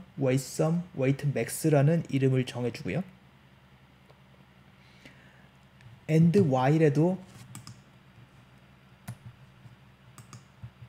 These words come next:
같은 이름을 정해주게 되면 한 이터레이션이 끝날 때마다 블럭 and while이 블럭 begin if와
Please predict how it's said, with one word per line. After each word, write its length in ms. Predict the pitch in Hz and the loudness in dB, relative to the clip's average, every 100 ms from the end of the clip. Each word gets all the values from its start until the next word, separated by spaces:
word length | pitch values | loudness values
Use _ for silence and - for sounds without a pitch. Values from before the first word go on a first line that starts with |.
| - - - - - - - - - - - | -20 -20 -20 -20 -20 -20 -20 -20 -20 -20 -14
같은 340 | - 143 175 160 | -4 -2 2 4
이름을 280 | 139 143 | 4 4
정해주게 460 | 139 127 135 135 139 | 0 -2 -2 0 0
되면 440 | 135 120 143 - 135 - _ - - - - - - | 0 -2 -2 -2 -8 -16 _ -20 -20 -20 -20 -20 -14
한 220 | - 220 | 0 2
이터레이션이 680 | 175 143 170 170 160 156 156 | 4 2 2 2 2 2 0
끝날 300 | 180 190 190 | 2 2 2
때마다 560 | 165 127 117 143 - - - _ - _ | 0 -2 0 0 -2 -10 -20 _ -20 _
블럭 500 | 160 170 190 190 - | 4 6 6 4 0
and 260 | 147 151 170 | 2 4 4
while이 680 | 139 123 123 127 139 165 | 2 0 -2 0 2 2
블럭 600 | 170 - 143 151 151 - - | 0 0 4 4 2 -4 -6
begin 360 | 135 143 160 143 | 0 2 2 0
if와 800 | 151 143 - - 170 170 175 | -2 -4 -6 -2 2 2 0